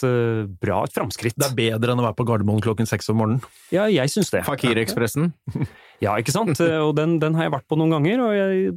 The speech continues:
Speaker 1: jeg savner ikke den. Jeg savner å møte folk. Det gjør jeg. Så det kommer vi til å fortsette med.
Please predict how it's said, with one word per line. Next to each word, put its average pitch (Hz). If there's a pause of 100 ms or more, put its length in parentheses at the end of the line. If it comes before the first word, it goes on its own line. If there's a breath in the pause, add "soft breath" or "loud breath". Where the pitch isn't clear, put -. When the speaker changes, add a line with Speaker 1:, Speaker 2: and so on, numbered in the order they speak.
(100)
Speaker 1:
jeg 185
savner 101
ikke 113
den. 101 (1000 loud breath)
Jeg -
savner 98
å 127
møte 127
folk. - (680)
Det 113
gjør 87
jeg. - (560)
Så -
det -
kommer 98
vi -
til 107
å 101
fortsette 98
med. 101